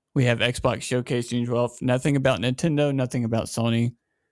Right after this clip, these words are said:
right now. Nothing about, I think E A said that they're not doing something. But, uh,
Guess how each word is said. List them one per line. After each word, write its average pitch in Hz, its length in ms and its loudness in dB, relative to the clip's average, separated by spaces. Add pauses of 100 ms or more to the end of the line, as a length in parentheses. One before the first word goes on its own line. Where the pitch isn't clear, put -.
(260)
right 113 180 2
now. 110 180 2
Nothing 113 320 0
about, 110 280 0
I 113 80 -2
think 127 240 0
E 135 160 4
A 120 140 2
said 117 220 0
that 85 60 -4
they're 110 160 -2
not 107 320 -2
doing 107 260 -4
something. 98 440 -14 (720)
But, 110 180 -2
uh, 76 240 0